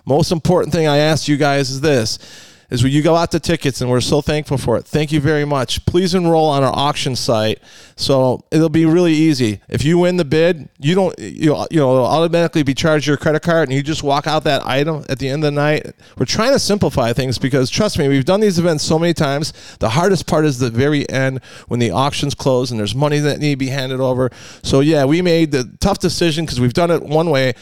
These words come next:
our whole entire time, and we're worried about transferring over to now the digital system, but that's where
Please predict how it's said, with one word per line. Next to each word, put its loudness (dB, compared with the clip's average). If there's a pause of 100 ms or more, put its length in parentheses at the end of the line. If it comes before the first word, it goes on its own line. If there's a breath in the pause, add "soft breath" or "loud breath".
(160 loud breath)
our -4
whole 2
entire 2
time, -2
and 0
we're 4
worried 2
about 0
transferring 0
over 0
to 0
now 0
the 0
digital 2
system, -2
but -4
that's -2
where 2